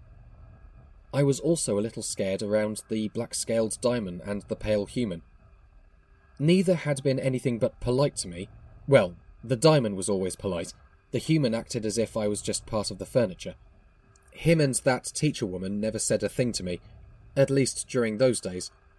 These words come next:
But both him and the diamond had an air of danger around them, as if just being in a room with them could be deadly. I also got a little nervous around Thessian, but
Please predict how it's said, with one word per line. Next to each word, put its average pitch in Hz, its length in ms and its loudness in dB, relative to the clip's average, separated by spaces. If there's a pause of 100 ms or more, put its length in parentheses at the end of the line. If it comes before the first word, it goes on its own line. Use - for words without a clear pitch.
(460)
But 131 200 0
both 156 220 4
him 151 320 0
and 139 200 -2
the - 140 -6
diamond 117 380 -2
had 131 220 -8
an 123 80 -6
air 127 180 0
of - 200 -6
danger 98 380 -4
around 90 340 -6
them, 87 180 -8 (520)
as 127 140 2
if 131 240 2
just - 320 0
being 127 220 0
in 117 80 0
a 110 60 2
room 131 260 4
with 104 160 -4
them 98 180 -4
could 110 220 -6
be 98 100 -6
deadly. 90 460 -6 (1000)
I 147 140 6
also 185 260 4
got 147 200 0
a 147 40 2
little 139 200 2
nervous 123 340 0
around 113 280 0
Thessian, 90 520 -2 (480)
but 127 320 2